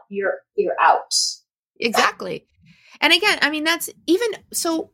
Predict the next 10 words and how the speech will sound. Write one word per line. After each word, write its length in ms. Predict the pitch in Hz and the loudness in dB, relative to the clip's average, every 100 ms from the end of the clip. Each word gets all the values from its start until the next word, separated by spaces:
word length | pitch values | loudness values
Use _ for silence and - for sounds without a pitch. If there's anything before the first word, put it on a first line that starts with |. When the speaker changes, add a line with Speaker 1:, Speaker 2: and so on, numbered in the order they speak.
| - | -8
Speaker 2:
so 200 | - 339 | -4 -2
the 100 | 320 | -2
church 320 | - 466 - | 0 0 0
that 120 | 294 | 2
I 120 | 277 302 | 2 2
was 160 | 294 | 0
attending, 560 | 254 - 226 220 208 208 - - _ _ _ _ | -2 -2 -2 0 -2 -4 -12 -20 _ _ _ _
you 160 | 226 247 | 2 4
know, 220 | 233 - | 4 4
it, 320 | 208 - - | 2 0 -4